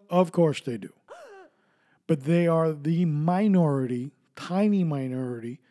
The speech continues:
in this unique society of evildoers.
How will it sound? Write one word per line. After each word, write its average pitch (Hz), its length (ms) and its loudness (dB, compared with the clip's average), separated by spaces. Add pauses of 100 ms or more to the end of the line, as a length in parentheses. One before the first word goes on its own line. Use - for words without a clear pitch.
(460)
in 147 280 -2
this 147 380 -2 (680)
unique 147 540 0
society 156 880 -4 (600)
of 160 200 2
evildoers. 147 920 -2